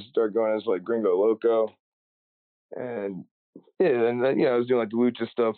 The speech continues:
there. I'd, like, come out, talk about ripping my opponent's mask off and exposing them to immigration and sending them back over the border and, like, all this shit. So I was, like, a total mega heel with that gimmick. But, you know, there's somebody else who, uh, goes as Gringo Loco now.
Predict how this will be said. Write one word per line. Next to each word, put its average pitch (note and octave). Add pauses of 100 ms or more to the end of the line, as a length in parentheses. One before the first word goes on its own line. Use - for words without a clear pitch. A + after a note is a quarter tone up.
there. A2+
I'd, A2+
like, A2
come A2+
out, G#2+
talk A#2
about G#2+
ripping A#2
my A2+
opponent's G#2+
mask A2+
off G2+
and D#2+ (220)
exposing A#2
them A2
to A2
immigration A2
and F#2+
sending A2
them G2
back G2
over G#2+
the F#2
border G2
and, F#2
like, F#2
all A2
this G#2+
shit. F#2
So G#2
I G2+
was, G#2
like, G2
a F#2 (100)
total G#2
mega F#2+
heel G2
with F#2+
that D#2
gimmick. D#2+ (580)
But, A#2
you B2+
know, B2
there's B2+
somebody B2
else A#2+ (260)
who, A2
uh, A2
goes A2
as A2
Gringo A2+
Loco A2
now. A2+